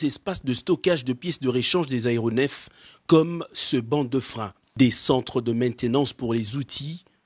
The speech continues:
des blocs techniques qui regorgent des structures et de nombreux éléments d'aide à la navigation. Le président Félix Antoine Tshisekedi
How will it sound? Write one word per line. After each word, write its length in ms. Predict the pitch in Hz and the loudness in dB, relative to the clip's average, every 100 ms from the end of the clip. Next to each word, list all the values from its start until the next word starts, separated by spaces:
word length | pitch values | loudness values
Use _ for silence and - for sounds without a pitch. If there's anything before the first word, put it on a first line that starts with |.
| _ | _
des 180 | 139 151 | 4 4
blocs 340 | 127 165 160 | 6 -2 -2
techniques 600 | - 165 147 156 160 - - _ | -2 0 0 -2 -6 -14 -16 _
qui 160 | - 175 | 0 4
regorgent 540 | 151 139 131 117 110 - | 4 4 4 2 -4 -4
des 200 | 135 127 | 0 2
structures 680 | - 160 - 139 147 165 - _ _ | 0 -6 -6 -6 -2 -4 -4 _ _
et 100 | 151 | 2
de 120 | 131 | 4
nombreux 480 | 131 160 151 143 127 | 2 2 2 0 -2
éléments 280 | 123 117 120 | -2 0 0
d'aide 320 | 113 107 98 - | -2 -4 -6 -4
à 100 | 117 | -2
la 80 | 101 | -2
navigation. 680 | 117 113 117 113 - 107 90 _ - | -6 -6 -2 -2 -2 -8 -10 _ -4
Le 180 | - 120 | 2 2
président 460 | - 127 101 110 113 | 2 0 0 -2 0
Félix 340 | - 117 - | -2 -2 -2
Antoine 260 | 117 107 123 | -2 -2 -2
Tshisekedi 680 | - 113 110 113 113 139 | -2 -4 -4 -4 -4 -8